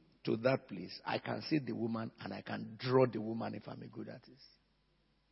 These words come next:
Are you with me now? That's why I said to you that in prophetic, sometime, in the gifts of prophecy, sometime, God will take you into word of knowledge. Word of knowledge is that one.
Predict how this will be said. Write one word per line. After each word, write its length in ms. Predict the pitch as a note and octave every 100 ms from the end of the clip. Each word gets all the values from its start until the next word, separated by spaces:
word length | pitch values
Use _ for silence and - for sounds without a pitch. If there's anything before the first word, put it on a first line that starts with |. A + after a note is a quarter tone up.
| _ _ _ _ _ _ _ _ _ _ -
Are 80 | C#3+
you 60 | C3
with 140 | B2
me 120 | B2+
now? 180 | A#2+ F2 - _ _ _ _ _ _ _ _ _ _ _ _ _ _ _ _ _ _ _ _ _ _ _ _ _
That's 200 | - A#3+
why 80 | G#3
I 40 | D#3+
said 180 | F3+ -
to 60 |
you 80 | D#3
that 140 | D3 C3
in 100 | B2
prophetic, 520 | C3 - A3 D3+ B2+
sometime, 600 | - E3 D#3+ A2+ G2 G#2 -
in 120 | A2
the 80 | G#2+
gifts 200 | A2+ -
of 120 | -
prophecy, 500 | G3 E3+ - - F#2+ -
sometime, 500 | A#2 - G#2+ G2+ G#2+ _ _ _ - G#2
God 140 | E3+
will 240 | D3+ B2 A2 - - - _
take 260 | - C3+ -
you 100 | B2
into 320 | A#2+ A2 A2
word 200 | G#2+ A2
of 100 | G#2+ G#2+
knowledge. 360 | A#2 B2 - - _ _ _ -
Word 200 | A3 C4+
of 120 | D#3
knowledge 340 | C3 C#3+ D3+ B2
is 140 | G#2
that 200 | A2+ -
one. 180 | -